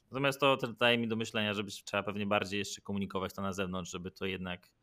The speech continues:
skoro jest ten efekt wow już w procesie, to być może uda się też zrobić coś, żeby to było jeszcze przed tym procesem i wtedy też to podziałało, jeżeli chodzi o liczbę aplikacji. No dobrze, ale wspomnieliście o tych też ewaluacjach, czyli jak rozumiem, ten, jak mamy te matryce stworzone, to działa to potem w ten sposób, że kandydat jakby, znaczy kandydat, już pracownik sam siebie ewaluuje,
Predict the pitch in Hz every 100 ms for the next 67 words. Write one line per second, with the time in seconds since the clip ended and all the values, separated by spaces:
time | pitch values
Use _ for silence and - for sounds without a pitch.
0 | _ - - 117 117 - 107 120 - 117
1 | 110 - 120 - 143 135 127 113 107 117
2 | 113 104 110 110 107 104 104 104 - 117
3 | 104 101 98 101 107 98 104 107 107 101
4 | - 107 107 101 98 - 98 - 92 -
5 | - 95 92 87 85 - _ _ _ -
6 | - 90 92 87 85 85 - - 92 92
7 | - 87 85 95 85 85 - 76 - -
8 | _ _ - - _ 180 185 101 98 117
9 | - 139 156 165 123 135 139 135 - 113
10 | 117 117 110 90 87 - 113 117 117 117
11 | 127 139 135 123 120 120 117 - 98 120
12 | 127 123 113 107 123 113 - 110 104 117
13 | 127 104 113 123 - 113 107 113 110 110
14 | - 107 113 - 104 107 107 107 - -
15 | 101 104 87 - - 87 82 - - 110
16 | - 90 87 - - 110 - 113 73 92
17 | 104 107 113 165